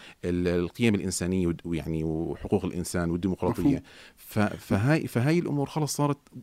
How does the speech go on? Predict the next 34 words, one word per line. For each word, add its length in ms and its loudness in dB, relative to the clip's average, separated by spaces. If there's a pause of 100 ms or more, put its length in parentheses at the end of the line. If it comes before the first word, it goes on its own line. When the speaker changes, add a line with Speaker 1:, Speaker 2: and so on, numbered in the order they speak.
(140)
Speaker 1:
شبه 380 2
متفق 300 2
Speaker 2:
واضحة. 300 4
Speaker 1:
عليها، 460 -2 (520)
آه، 140 2
Speaker 2:
واضحة 160 0
بين 100 4
Speaker 1:
عمومًا 300 6
Speaker 2:
الكاتب 400 -2
Speaker 1:
ضمن 160 6
قطاع 400 2 (160)
كبير 380 6
من 140 4
الكتاب 560 0 (440)
المسؤولين 640 2
والملتزمين 640 0
مهنيًا، 420 2
وأيضًا 640 4 (380)
ال-، 100 4
هادو 260 6
الأشخاص 340 0
اللي 100 -2
سماهم 380 2
عروة 180 6
في، 220 2 (140)
في 400 -2 (100)
دائرة 420 6
ال-، 340 -4
إدارة 300 6 (100)
ال-، 200 2
العملية 760 2
وإخراجها 880 0
بشكلها 680 -2
النهائي 640 -4